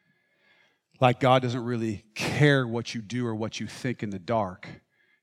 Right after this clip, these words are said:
And so you try to push away the truth, and then you get confused and you say, "What is truth?" But the whole time, he's been right there saying, "I am the truth." In John one, one through five, it says, "In the beginning was the Word, and the Word was with God,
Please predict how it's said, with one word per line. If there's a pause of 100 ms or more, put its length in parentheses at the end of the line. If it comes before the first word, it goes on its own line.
And
so
you
try
to
push
away
the
truth,
and
then
you
get
confused
and
you
say,
"What
is
truth?"
But
the
whole
time, (200)
he's
been
right
there
saying, (280)
"I
am
the
truth." (440)
In
John
one, (240)
one
through
five,
it
says, (220)
"In
the
beginning
was
the
Word,
and
the
Word
was
with
God,